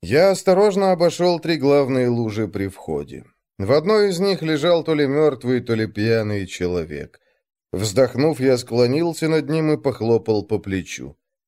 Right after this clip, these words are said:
Никакого ответа. Я прижал пальцы к промокшей спине и подождал. Тепло коснулось кожи, а плечо поднялось. Жив, дышит. Бездельник, пропойца и глупец, но все еще дитя матери двойного солнца.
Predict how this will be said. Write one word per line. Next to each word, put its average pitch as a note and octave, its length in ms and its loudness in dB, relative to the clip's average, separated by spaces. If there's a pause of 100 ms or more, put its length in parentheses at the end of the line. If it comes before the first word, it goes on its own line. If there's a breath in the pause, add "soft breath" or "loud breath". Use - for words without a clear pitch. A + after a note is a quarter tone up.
Никакого A#2 640 0
ответа. C2+ 520 -14 (380)
Я A#2 260 0
прижал C#3+ 440 2
пальцы C3+ 400 0
к - 120 -14
промокшей A#2 580 0
спине A#2+ 440 -2
и C3 40 -4
подождал. B2+ 720 -4 (460)
Тепло F#2+ 380 0
коснулось F#2 580 -4
кожи, A#2+ 480 0
а A2+ 40 2
плечо G2+ 420 -4
поднялось. E2+ 840 -8 (500)
Жив, A2 720 -4 (300)
дышит. A2 760 -6 (300)
Бездельник, E3 1000 0
пропойца B2+ 600 2
и B2+ 60 0
глупец, C3 600 -2
но C#3 180 0
все D#3 240 -4
еще C3+ 280 0
дитя B2+ 400 0
матери B2 380 -2
двойного A2 500 -2
солнца. G#2 640 -6